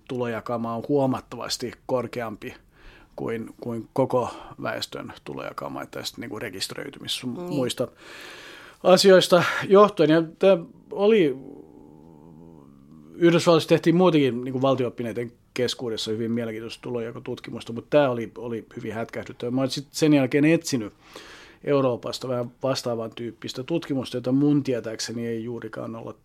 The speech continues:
Speaker 1: tehty, vaikka Ruotsissa nyt tällä hetkellä näkyy olevan tekeillä yksi. Mutta, ö, taloustieteilijäkollegat Tukholman yliopistossa on, ö, tarkastelleet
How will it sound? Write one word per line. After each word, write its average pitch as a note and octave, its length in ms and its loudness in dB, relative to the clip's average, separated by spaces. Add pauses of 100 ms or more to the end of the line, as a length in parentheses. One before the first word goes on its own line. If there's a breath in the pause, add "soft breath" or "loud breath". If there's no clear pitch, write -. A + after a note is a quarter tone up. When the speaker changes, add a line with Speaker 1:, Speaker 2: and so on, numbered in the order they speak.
Speaker 1:
tehty, A#2+ 380 -4
vaikka A#2 260 -12
Ruotsissa A#2 420 -8 (180)
nyt - 160 -16 (280)
tällä A2+ 240 -4
hetkellä G2+ 400 -14 (280)
näkyy A2 300 -12 (100)
olevan A#2+ 240 -12
tekeillä B2+ 400 -10
yksi. - 300 -14
Mutta, E3 480 0 (800 loud breath)
ö, C#3+ 240 4 (120)
taloustieteilijäkollegat C3 1200 2 (260 loud breath)
Tukholman C3 380 -2
yliopistossa A#2 840 -2 (1000 loud breath)
on, B2+ 520 -2
ö, - 80 -14 (960)
tarkastelleet B2 1200 0